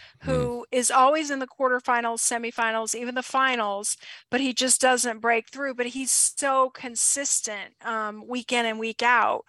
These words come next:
Speaker 2: Or is he really going to, um, break through and start dominating every opponent? And I don't know. Um, I think he's still tinkering, and that's okay because he's young.
Speaker 1: Mm-hmm.
Speaker 2: And, um, he's another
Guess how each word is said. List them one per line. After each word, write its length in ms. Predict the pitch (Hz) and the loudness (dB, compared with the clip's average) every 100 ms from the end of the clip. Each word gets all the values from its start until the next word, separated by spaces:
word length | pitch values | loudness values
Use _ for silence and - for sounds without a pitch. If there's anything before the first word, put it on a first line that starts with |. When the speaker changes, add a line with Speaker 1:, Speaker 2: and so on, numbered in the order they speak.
| - _ _ _ | -20 _ _ _
Speaker 2:
Or 580 | 285 285 269 262 262 262 | 2 6 8 6 4 2
is 220 | 247 233 | 0 0
he 180 | - 269 | 0 -2
really 480 | 247 240 247 240 240 | -6 -6 -4 0 -2
going 460 | 220 226 220 220 220 | -2 -4 -2 -6 -6
to, 720 | - 254 214 208 208 208 - _ - | -4 -2 -2 -4 -4 -6 -10 _ -4
um, 540 | 208 202 202 202 202 - | 0 2 0 -4 -18 -18
break 380 | 208 240 226 - | -2 0 0 -2
through 260 | 240 220 | -6 -4
and 140 | 220 214 | -2 -2
start 360 | - 208 202 | 0 0 0
dominating 680 | 214 208 214 208 196 196 196 | 0 2 0 -4 -6 -6 -4
every 260 | 202 202 196 | -4 -2 -6
opponent? 600 | 196 - 214 208 202 - - - - - - - | -6 -8 -8 -6 -8 -10 -18 -20 -18 -20 -12 0
And 300 | 262 269 277 | 4 4 4
I 120 | 370 480 | 2 2
don't 320 | 571 370 285 | 0 -2 -2
know. 560 | 302 330 311 - 123 - | -2 2 2 0 -4 0
Um, 320 | 254 262 262 - | 2 4 2 0
I 100 | 311 | 0
think 200 | 427 - | 0 -2
he's 180 | 370 | 0
still 280 | - - 320 | 0 2 -2
tinkering, 680 | - 294 262 269 294 302 302 | -4 -8 -8 -6 -4 -4 -4
and 100 | 247 | -2
that's 260 | 262 262 269 | 0 0 -4
okay 440 | 247 - 240 247 | -6 -4 -2 -2
because 380 | 240 240 262 - | -4 -8 -4 -2
he's 220 | 254 220 | -4 -6
young. 500 | 226 214 208 220 277 | -2 0 0 -2 -8
Speaker 1:
Mm-hmm. 240 | - 76 143 - - | -10 -10 -10 -12 -2
Speaker 2:
And, 540 | 247 240 240 233 233 - | 2 4 4 2 -2 0
um, 320 | 247 233 233 | 4 4 2
he's 420 | 247 320 339 320 | 0 2 2 2
another 500 | 294 269 269 262 254 | 2 0 0 0 -2